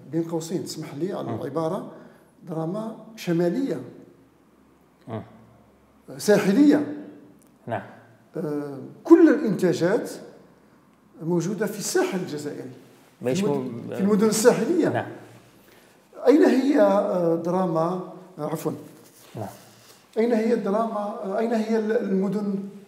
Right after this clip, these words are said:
Speaker 1: آه، المدن الجزائرية ال-، في الهضاب وفي الصحراء؟
Speaker 2: صح، فعلًا.
Speaker 1: آه، لماذا لا نجد مسلسل جزائري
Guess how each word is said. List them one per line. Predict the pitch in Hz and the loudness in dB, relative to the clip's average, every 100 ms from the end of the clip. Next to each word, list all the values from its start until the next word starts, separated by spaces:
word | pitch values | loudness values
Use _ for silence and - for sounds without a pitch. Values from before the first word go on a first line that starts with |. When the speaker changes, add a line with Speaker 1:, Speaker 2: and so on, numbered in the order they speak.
| - | -6
Speaker 1:
آه، | 160 165 165 147 | -4 -2 -4 -8
المدن | 156 156 165 160 147 | -6 -4 -4 -4 -8
الجزائرية | 127 139 160 165 165 156 | -10 -10 -8 -6 -6 -6
ال-، | 139 143 139 139 139 - | -8 -10 -10 -10 -12 -14
في | - | -16
الهضاب | 131 131 175 220 175 | -14 -10 -8 -8 -10
وفي | 147 | -14
الصحراء؟ | - - 185 180 | -16 -14 -10 -8
Speaker 2:
صح، | - 131 - - | -6 -8 -6 -6
فعلًا. | 120 104 - | -6 -6 -8
Speaker 1:
آه، | 165 165 165 - - - | 0 0 -2 -10 -18 -8
لماذا | 175 190 269 330 330 277 | 2 6 6 6 4 2
لا | 233 214 220 208 | 0 -2 -2 -4
نجد | 202 175 | -4 -4
مسلسل | 190 196 233 - 190 | -2 -2 -4 -4 -4
جزائري | 156 160 196 208 165 165 262 | -2 0 2 4 2 2 0